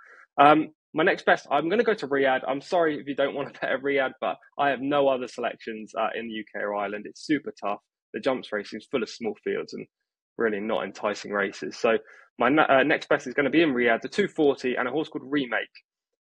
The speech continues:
Now, <sighs> this event doesn't have too many good horses in it, I have to say. It is a sprint, uh, and Japan,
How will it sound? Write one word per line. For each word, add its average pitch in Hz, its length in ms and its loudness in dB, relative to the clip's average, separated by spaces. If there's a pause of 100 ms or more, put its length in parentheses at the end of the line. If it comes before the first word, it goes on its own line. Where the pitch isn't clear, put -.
(220)
Now, 135 360 4 (500)
<sighs> - 480 -14
this 170 340 6
event 160 440 6 (340)
doesn't 156 280 2
have 139 180 0
too 160 160 2
many 135 160 0
good 131 160 0
horses - 360 -2
in 123 160 0
it, 104 140 -6
I 107 60 -10
have 120 220 -4
to 120 80 -18
say. 107 220 -6
It 101 260 -2
is 123 100 -2
a 110 40 -16
sprint, - 400 -4 (400)
uh, 110 220 0
and 113 220 -6
Japan, 127 420 0